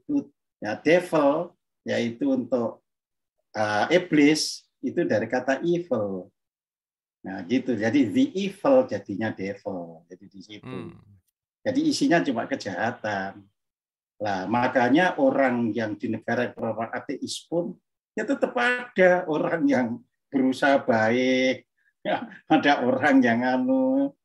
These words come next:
Speaker 1: buruk. Itu namanya karena persepsinya aja. Ya kan? Buddha misalnya tidak pernah,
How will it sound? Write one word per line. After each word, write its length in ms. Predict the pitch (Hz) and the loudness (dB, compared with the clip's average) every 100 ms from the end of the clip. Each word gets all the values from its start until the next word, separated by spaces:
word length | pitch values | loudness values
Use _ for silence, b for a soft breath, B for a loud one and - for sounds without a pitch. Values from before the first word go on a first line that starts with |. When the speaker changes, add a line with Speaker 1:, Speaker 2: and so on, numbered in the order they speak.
| _ | _
Speaker 1:
buruk. 560 | - 123 120 135 131 127 | -4 -2 0 0 0 -2
Itu 240 | 139 196 | -4 -4
namanya 460 | 196 185 175 175 190 | -2 -2 0 -2 0
karena 240 | 180 175 | 0 0
persepsinya 840 | 170 175 175 175 175 165 160 165 - | -2 -4 0 -2 0 -2 0 -2 -6
aja. 420 | - 139 123 127 - _ _ _ _ - | -4 0 0 -2 -12 _ _ _ _ -4
Ya 240 | 117 113 107 | 0 0 0
kan? 280 | 120 - - _ _ | -2 -6 -12 _ _
Buddha 460 | 151 - 190 214 208 | -6 -2 2 2 2
misalnya 640 | 185 - 131 123 123 262 | -2 -2 0 0 -2 -4
tidak 320 | - 151 - | -2 -2 0
pernah, 500 | 185 214 269 220 185 | -2 0 0 0 -4